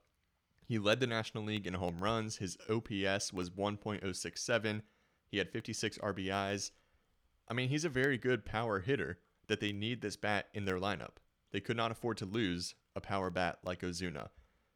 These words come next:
Now, there are some questions about his defense, and it looks like the National League will not have a designated hitter in twenty twenty-one, so he probably will be playing left field for the Braves, but people forget that just four years ago in twenty seventeen, he won a Gold Glove.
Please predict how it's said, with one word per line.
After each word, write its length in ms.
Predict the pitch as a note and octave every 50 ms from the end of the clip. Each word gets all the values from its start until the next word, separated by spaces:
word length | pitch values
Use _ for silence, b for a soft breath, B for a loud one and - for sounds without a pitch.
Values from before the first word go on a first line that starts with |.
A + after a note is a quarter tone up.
| _ _ _ _ _ _ _ -
Now, 200 | G#2 A2+ A2 A2
there 220 | A2+ A2 - - F#2
are 200 | G#2+ A2 A#2 B2
some 180 | - - B2
questions 420 | - - A2 A2 - - A#2+ A2+ G#2
about 200 | F#2 G#2 - A2
his 120 | G#2 F#2+
defense, 480 | E2+ G2 F#2 - - F#2+ G2 G#2 - - -
and 120 | G#2 G2+
it 100 | G2+ C#2+
looks 240 | G2 G#2+ G#2+ - -
like 180 | A2+ G#2+ G2+ -
the 80 | G#2
National 360 | G2 G2 G2 G2+ - - G2+ F#2+
League 220 | G2 G2 F#2+ E2+
will 280 | - F2+ F#2 F#2+ G#2 G#2
not 260 | G2 F#2 G2 F#2+ -
have 200 | G#2 G2+ F#2+ F#2
a 40 | F#2
designated 500 | F2+ F#2 F2+ F2+ F#2+ F#2 F2+ F2 E2+ E2
hitter 360 | F2 B2 B2+ C3 B2 A#2 - -
in 100 | A2+ G#2+
twenty 260 | - - A2+ A2+ G#2+
twenty-one, 520 | - A#2 A2+ A2 G#2+ A2 A2 A2 G#2+ G#2+ - _ _ _ _ _ _ _ _ _ -
so 180 | - - A2 G2+
he 160 | G#2 G#2+ G#2
probably 400 | G#2 - G#2+ A#2+ C#3 E3 E3 D#3
will 180 | C3+ B2+ B2
be 140 | A2+ B2 A#2+
playing 320 | A#2 B2+ A#2 A2+ A2+ G#2 G2+
left 220 | G#2 G2+ - -
field 220 | - A2+ E2+ -
for 100 | - -
the 60 | F2 E2
Braves, 340 | E2 E2 E2+ F2+ F#2 -
but 360 | - - E3 E3+ - - - - _ _ _ _ _ -
people 240 | D3+ C#3+ - E3+
forget 420 | - - C#3+ A2+ - D3 C#3+ B2+ -
that 80 | G#2+
just 280 | F#2+ A2+ A#2 - - -
four 180 | C3 C3+ C3+ B2
years 240 | A#2+ B2 C3+ B2
ago 220 | G#2+ F#2 F#2 F#2+ F#2+
in 80 | F#2+
twenty 200 | - - A2 G#2
seventeen, 540 | G2+ - A2+ G2+ G2 F2+ - C3 A#2+ G#2+ F2+
he 180 | F2+ - C3+ C3
won 300 | A#2 G2+ G#2 A#2 B2+ A#2
a 40 | G2
Gold 220 | G#2+ G#2 F#2+ F2+
Glove. 360 | G#2 A2 A#2 - - B2 -